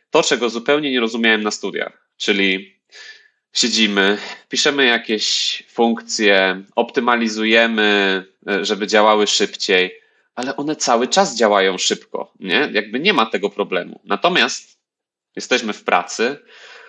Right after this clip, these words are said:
rozwiązanie jest deployowane na produkcję,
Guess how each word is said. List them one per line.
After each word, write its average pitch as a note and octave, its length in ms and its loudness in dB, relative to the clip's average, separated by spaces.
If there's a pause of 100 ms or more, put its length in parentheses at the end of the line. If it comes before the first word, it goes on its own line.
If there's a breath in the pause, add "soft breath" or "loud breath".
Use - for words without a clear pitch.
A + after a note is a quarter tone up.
(380 loud breath)
rozwiązanie A#2 560 2
jest G2+ 160 0
deployowane G#2+ 580 4
na G2+ 120 2
produkcję, G2 840 -2